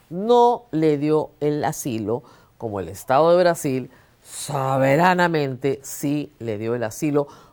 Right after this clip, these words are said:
como el Estado de México soberanamente le ha dado el asilo a la esposa de Pedro Castillo. ¿Se entendió?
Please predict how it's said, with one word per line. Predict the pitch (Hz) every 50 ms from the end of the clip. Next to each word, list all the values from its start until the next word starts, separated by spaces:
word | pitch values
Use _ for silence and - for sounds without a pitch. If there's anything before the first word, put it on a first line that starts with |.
| _ _
como | - 180 175 175 170 165 151
el | 139
Estado | 131 123 - - - 202 214 254 269 262
de | 214 185
México | 190 208 208 185 - - 135 123 - 147 147 151 - - _ _ _
soberanamente | - - - - 160 156 151 156 151 143 143 143 165 185 208 226 233 233 226 214 180 165 147 160 147
le | 147 143
ha | 135
dado | 147 156
el | 160
asilo | 160 156 - - 156 131 120 127 131 - - - _ _ _ _ _
a | - 135
la | 131 127
esposa | 120 - - 143 131 127 - 160
de | 131 120
Pedro | - 101 101 110 110
Castillo. | - 135 - - 233 202 139 101 62 - - _ _ _
¿Se | - - 160
entendió? | 151 151 180 170 175 190 220 262 330 370